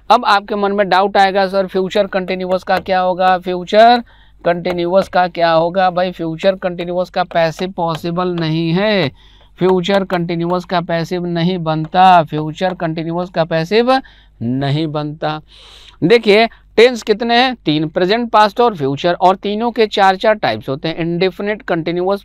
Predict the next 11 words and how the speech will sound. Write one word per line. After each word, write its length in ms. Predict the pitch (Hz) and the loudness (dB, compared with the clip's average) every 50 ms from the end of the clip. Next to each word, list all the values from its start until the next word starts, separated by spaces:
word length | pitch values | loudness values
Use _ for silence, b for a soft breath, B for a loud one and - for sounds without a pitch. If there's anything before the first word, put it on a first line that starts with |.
| - - | 0 0
perfect 360 | 170 160 156 165 208 208 - - | 0 0 0 -2 -4 -4 -4 -4
and 180 | 190 185 185 185 - | -4 -4 -4 -6 -4
perfect 320 | 170 147 147 139 185 180 170 - - 135 | -4 -4 -4 -2 -4 -4 -4 -6 -8 -8
continuous। 540 | 117 113 101 120 110 104 92 64 71 85 - - _ B B B B B B B B B - | -8 -6 -6 -8 -8 -10 -10 -12 -14 -16 -18 -20 _ B B B B B B B B B 2
तो 80 | 185 185 | 2 2
हम 240 | 170 - 247 247 247 | 4 2 2 4 4
आपको 280 | 233 226 214 - 233 | 4 2 2 0 -2
यहीं 340 | 208 180 170 175 170 196 247 | -2 0 2 2 4 4 2
पे 160 | 240 240 214 | 2 2 0
बताते 440 | 180 175 156 - 143 139 - 143 127 | 0 0 -4 -4 -4 -4 -4 -8 -10
चलें 420 | 123 131 120 127 147 175 214 220 | -8 -8 -8 -6 -4 -4 -4 -4